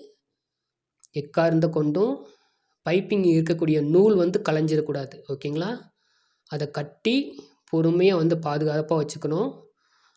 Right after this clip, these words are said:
அப்பதான் இந்த மாதிரி ஃபினிஷிங் வர்றதுக்கு அந்த நூல் வந்து உதவி செய்யும்.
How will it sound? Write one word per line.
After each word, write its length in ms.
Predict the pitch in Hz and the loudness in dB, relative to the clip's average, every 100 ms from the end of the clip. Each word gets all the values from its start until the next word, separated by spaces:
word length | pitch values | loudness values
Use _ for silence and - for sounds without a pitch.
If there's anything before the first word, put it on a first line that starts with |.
| - | -10
அப்பதான் 380 | 160 185 220 | -2 0 2
இந்த 200 | 226 170 165 | 2 2 2
மாதிரி 280 | 175 185 | 2 0
ஃபினிஷிங் 440 | 175 185 180 202 185 | 0 0 0 0 2
வர்றதுக்கு 380 | 165 156 165 220 | 2 0 -2 0
அந்த 220 | 185 156 151 | 2 0 2
நூல் 260 | 156 180 170 | 4 6 6
வந்து 220 | 160 170 | 4 2
உதவி 300 | 156 151 160 | 2 2 2
செய்யும். 420 | 160 147 147 190 | 2 -2 0 0